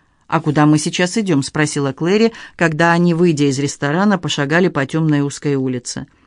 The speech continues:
"Домой, я полагал. У вас есть какие-то другие идеи?" "Я немножко, всего чуточку, надеялась, может, мы сходим в ночной клуб?"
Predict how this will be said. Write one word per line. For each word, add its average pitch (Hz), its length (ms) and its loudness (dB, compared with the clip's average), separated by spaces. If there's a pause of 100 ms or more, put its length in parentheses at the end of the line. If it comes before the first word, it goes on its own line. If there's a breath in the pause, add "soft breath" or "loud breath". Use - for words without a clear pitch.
"Домой, 233 440 6
я 220 140 2
полагал. 185 580 -2 (280 loud breath)
У 185 100 0
вас 208 220 0
есть 294 220 2
какие-то 160 380 0
другие 143 560 0
идеи?" 131 420 -4 (440)
"Я 175 360 2
немножко, 175 720 2 (380 loud breath)
всего 214 300 2
чуточку, 147 640 -2 (220 loud breath)
надеялась, 175 840 2
может, 165 340 -2
мы 175 100 2
сходим 175 380 0
в 170 40 0
ночной 180 420 0
клуб?" 240 340 -2